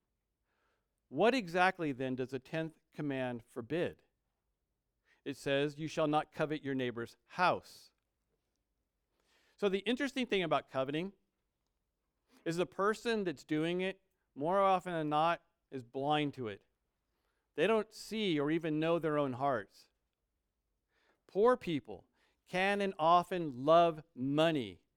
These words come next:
and covet it more than those that have lots of it. And you may be thinking, "Well, that's just kinda natural. I mean, if you're poor, you want to have a better and easier life." And once you get the better, easier life,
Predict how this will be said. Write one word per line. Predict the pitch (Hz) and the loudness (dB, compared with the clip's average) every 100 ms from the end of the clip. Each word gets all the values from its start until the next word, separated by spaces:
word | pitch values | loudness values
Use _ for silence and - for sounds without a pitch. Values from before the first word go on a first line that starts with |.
| _ _ | _ _
and | - 156 | -4 -4
covet | - 196 208 175 | -2 2 2 2
it | 123 110 | -4 -4
more | 135 165 196 214 | -2 2 4 4
than | 190 165 139 | 2 -2 0
those | 143 135 139 131 | 2 2 0 -4
that | 131 | -4
have | 147 143 | -2 -2
lots | 123 127 160 165 - - | -4 2 2 2 -4 -8
of | 117 104 | -8 -6
it. | 95 _ _ _ _ _ _ | -10 _ _ _ _ _ _
And | - 170 | -2 2
you | 247 | 4
may | 220 | 2
be | - 151 | 0 -6
thinking, | - 147 151 | -4 -4 -2
"Well, | 143 | 0
that's | 202 - | -2 -2
just | 277 - | -8 -2
kinda | 190 | -2
natural. | 131 139 196 - 156 | 0 2 2 2 -2
I | 135 | 0
mean, | 147 | 0
if | 143 | 0
you're | 147 | -4
poor, | - - 302 247 | -8 -6 -2 -2
you | 156 175 | -2 -4
want | 175 175 | -4 -4
to | |
have | 165 160 | -4 -4
a | 131 | -6
better | 113 - 180 185 147 | -10 0 2 2 0
and | 135 | -2
easier | 180 214 160 156 120 | -4 -6 -4 -4 -2
life." | 147 180 98 - _ _ - | 0 0 0 -8 _ _ -6
And | 165 165 | -2 0
once | 185 254 - | 0 0 -2
you | 247 | -6
get | 170 170 233 - | -4 -2 -2 -2
the | |
better, | 143 147 143 135 127 | -2 2 2 0 -4
easier | 143 139 143 127 | -4 -4 -4 -4
life, | 120 120 123 | -2 -2 -2